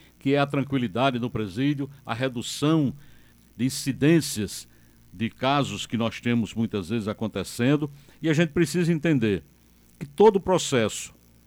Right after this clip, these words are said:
como esse que nós estamos implementando, associados ao escritório social que a Paraíba instalou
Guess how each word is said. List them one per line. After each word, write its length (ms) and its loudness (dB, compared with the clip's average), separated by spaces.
como 300 6
esse 340 2
que 80 -10
nós 160 -2
estamos 240 -2
implementando, 800 0
associados 880 0
ao 140 2
escritório 560 -2
social 720 -4
que 100 -2
a 80 2
Paraíba 680 0
instalou 640 0